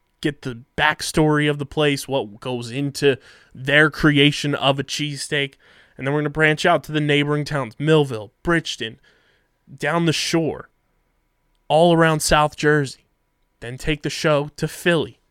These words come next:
take it to Delaware, maybe dabble in North Jersey and see what they're up to.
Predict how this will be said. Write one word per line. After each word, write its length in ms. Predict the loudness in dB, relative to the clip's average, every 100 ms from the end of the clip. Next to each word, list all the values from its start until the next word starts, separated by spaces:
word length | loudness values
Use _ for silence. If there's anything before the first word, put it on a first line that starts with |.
| _
take 220 | -14 -10 -8
it 80 | -6
to 60 |
Delaware, 760 | -4 0 2 0 -2 -6 -12 -20 _ _ _ _ _ _ _ _ _
maybe 200 | -10 -8
dabble 440 | -6 -4 -2 2
in 160 | 2 2
North 320 | 2 0 -2
Jersey 380 | -10 -10 -10 -16
and 100 | -16
see 160 | -8
what 140 | -8 -4
they're 260 | -2 0
up 220 | -2 -8 _
to. 220 | -20